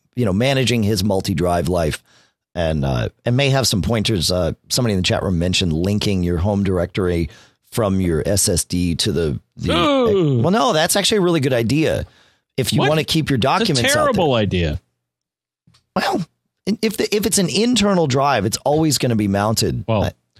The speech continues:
Speaker 1: I, I
Speaker 2: not that it's a terrible. It's just it leads you to a dialogue that can get kinda scary. So,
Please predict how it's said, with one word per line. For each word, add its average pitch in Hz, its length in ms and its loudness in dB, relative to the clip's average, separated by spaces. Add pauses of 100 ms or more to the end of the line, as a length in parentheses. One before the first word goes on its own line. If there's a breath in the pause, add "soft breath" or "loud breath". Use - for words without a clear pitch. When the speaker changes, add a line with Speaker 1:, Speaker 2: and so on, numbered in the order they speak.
Speaker 1:
I, - 100 -6 (120)
I 127 120 -2 (160)
Speaker 2:
not 180 220 0
that 147 100 0
it's 135 140 0
a 117 60 0
terrible. 98 560 0
It's 123 120 0
just 139 220 0
it 127 140 0
leads 123 380 0
you 104 180 2
to 92 220 0
a 90 40 0
dialogue 80 560 0
that 85 140 -2
can 82 120 -4
get 69 180 -2
kinda 69 260 -4
scary. - 480 -4 (360)
So, - 220 -4